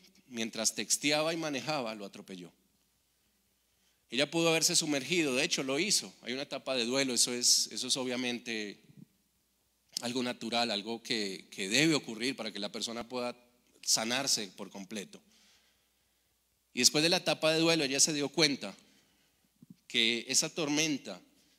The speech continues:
que Dios había permitido la podía potenciar y decidió crear una fundación para que más, para que no más personas, para que no sigan muriendo personas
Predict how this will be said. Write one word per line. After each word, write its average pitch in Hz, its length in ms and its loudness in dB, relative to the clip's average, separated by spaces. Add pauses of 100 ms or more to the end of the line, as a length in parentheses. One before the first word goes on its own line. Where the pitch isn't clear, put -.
que 104 100 -8
Dios 110 180 0
había 135 260 -4
permitido 127 580 -8 (880)
la 101 60 -8
podía 120 340 0
potenciar 113 600 -2 (120)
y 113 60 -8
decidió 117 320 -2
crear 147 180 -4
una 156 140 -8
fundación 131 640 -2 (720)
para 120 220 -4
que 135 140 0
más, 151 720 4 (340)
para 110 180 -6
que 120 120 -4
no 139 180 2
más 220 420 0
personas, 123 680 -2
para 98 300 -12
que - 100 -20 (360)
no 113 160 -10
sigan 185 280 -2
muriendo 175 500 2
personas 98 560 -6